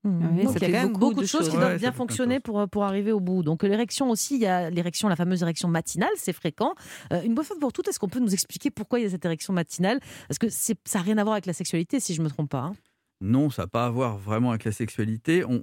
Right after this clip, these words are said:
Speaker 3: on parle plus volontiers d'érections nocturnes, en fait, puisque
Speaker 1: Hmm.
Speaker 3: c'est des érections qui sont,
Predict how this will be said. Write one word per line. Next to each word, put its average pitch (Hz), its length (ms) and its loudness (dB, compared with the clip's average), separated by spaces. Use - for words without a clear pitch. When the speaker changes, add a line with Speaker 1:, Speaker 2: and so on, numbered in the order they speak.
Speaker 3:
on 123 140 0
parle 127 260 -2
plus 135 540 0
volontiers 131 440 2
d'érections 123 440 0
nocturnes, 131 640 2
en 104 60 0
fait, 120 280 -4
puisque 214 220 -6
Speaker 1:
Hmm. 123 60 4
Speaker 3:
c'est 165 160 -2
des 110 220 0
érections 120 460 -2
qui 117 180 -12
sont, 147 300 -2